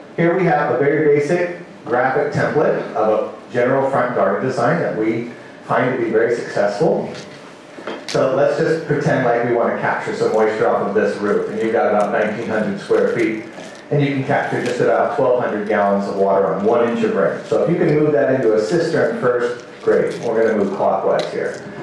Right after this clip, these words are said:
So you move into the cistern, and once that cistern, depending on what size it is, after that overflows, you can move that into the garden, into your rain garden. And that is surrounded by a hugelkultur berm.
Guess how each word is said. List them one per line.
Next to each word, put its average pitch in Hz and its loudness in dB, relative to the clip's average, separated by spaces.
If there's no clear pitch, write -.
So 160 2
you 143 2
move 143 4
into 123 4
the 117 2
cistern, - 2
and 202 2
once - 2
that - 2
cistern, - 2
depending 113 2
on 107 2
what - 0
size 117 2
it 98 2
is, - 0
after 143 0
that 139 4
overflows, 131 2
you - 0
can 104 2
move 131 2
that - 4
into 107 2
the 101 2
garden, 101 2
into 101 0
your 101 2
rain 98 4
garden. - 0
And - -2
that - 2
is - 0
surrounded 131 2
by - 2
a - 0
hugelkultur - 0
berm. - -2